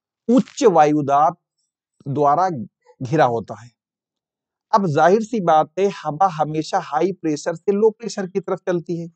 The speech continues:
तो जब हवाएं हाई pressure से low pressure की तरफ चलेंगी, तो जैसे पानी ऊंचे से नीचे की ओर बहता है, तो हवाएं भी हमेशा हाई pressure से लो प्रेशर की तरफ चलेंगी। तो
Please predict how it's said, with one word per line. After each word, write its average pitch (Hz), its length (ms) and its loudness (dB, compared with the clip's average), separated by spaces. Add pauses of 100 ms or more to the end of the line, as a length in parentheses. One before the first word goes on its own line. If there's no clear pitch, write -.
(1120)
तो 160 180 -2
जब 214 280 2
हवाएं 170 400 0
हाई 170 320 -2
pressure 175 420 -2
से 170 180 -4
low 165 240 2
pressure 175 400 0
की 151 120 -6
तरफ 143 220 -10 (140)
चलेंगी, 131 500 -4 (440)
तो 185 340 6 (100)
जैसे 151 280 -6
पानी 170 600 -2
ऊंचे 170 240 -2
से 208 140 -4
नीचे 165 340 -4
की 147 140 -10
ओर 147 140 -2
बहता 135 420 -8
है, 170 100 -6
तो 160 160 -12
हवाएं 143 480 -4
भी 180 100 -6
हमेशा 139 440 -8
हाई 147 240 -4
pressure 127 360 -8
से 170 200 -10 (360)
लो 202 80 -4
प्रेशर 214 380 -2
की 190 160 -6
तरफ 185 180 -6
चलेंगी। 165 380 -6 (960)
तो - 120 -6